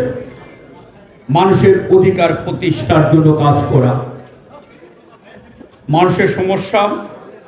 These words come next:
সমাজের নানা অসঙ্গতি, অনিয়ম, অবিচার, দুরাচার, জুলুম, নির্যাতনের কে তুলে ধরে হচ্ছে, সঠিকভাবে তুলে ধরে হচ্ছে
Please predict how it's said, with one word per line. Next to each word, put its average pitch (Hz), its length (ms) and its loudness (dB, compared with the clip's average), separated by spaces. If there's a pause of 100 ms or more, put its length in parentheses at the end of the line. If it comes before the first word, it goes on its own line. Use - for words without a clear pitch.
(440)
সমাজের 196 600 2
নানা 185 300 2
অসঙ্গতি, 190 600 0 (680)
অনিয়ম, 202 440 2
অবিচার, 208 400 0 (460)
দুরাচার, - 540 2
জুলুম, 196 300 4
নির্যাতনের 190 680 -2 (380)
কে - 80 2 (100)
তুলে 175 240 4
ধরে 160 200 4
হচ্ছে, 156 340 2 (380)
সঠিকভাবে 247 640 2
তুলে 131 140 -4
ধরে 104 200 -8 (680)
হচ্ছে 160 260 0